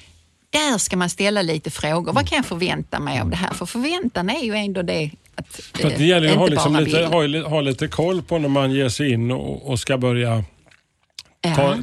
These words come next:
Speaker 2: ta in sina perenner. Alltså, som kunskapen, alltså, det, det, det är lätt att man tittar i lilla
Speaker 1: Mm.
Speaker 2: frökatalogen eller
Speaker 1: Mm.
Speaker 2: kollar, kollar
Speaker 1: Titta
Speaker 2: på
Speaker 1: på
Speaker 2: nätet.
Speaker 1: bilder.
Speaker 2: Precis, på bilder.
Speaker 1: Mm.
Speaker 2: Och då tänker
Speaker 1: Mm.
Speaker 2: man, wow.
Speaker 1: Ja.
Speaker 2: Sådär,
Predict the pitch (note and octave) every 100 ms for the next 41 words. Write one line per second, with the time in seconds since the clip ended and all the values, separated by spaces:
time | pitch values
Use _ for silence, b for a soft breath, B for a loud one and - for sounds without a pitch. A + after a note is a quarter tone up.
0 | - D3+ B2 B2+ B2 A#2+ - C#3 B2 G#2+
1 | A2+ - B2+ - C3 - E3 B2+ - C3
2 | A#2+ C#3+ C#3 C3 D3 C3+ - B B C#3+
3 | C3 D3 D3 D3 D3+ - - B2+ C#3+ C#3
4 | - D3+ C3+ C3 C3 C3 A#3+ - D#3+ C3+
5 | - A#2 B2+ B2 C#3 C3+ C3+ C3+ A#2 C3
6 | D3 B2+ C3 - B B B B - D3
7 | C3+ B2+ D3 C#3+ B2+ F3 F3+ F3 D#3+ C#3
8 | - C#3+ C3+ B2+ C#3+ D3 C#3+ A#2 A#2 C#3+
9 | C3 C3 C#3+ C#3+ E3 A#2 G#2+ A#2+ C3 C#3+
10 | A#2 G#2+ - G#3+ A3 C#4 - _ - D3
11 | B2+ A#2 B2+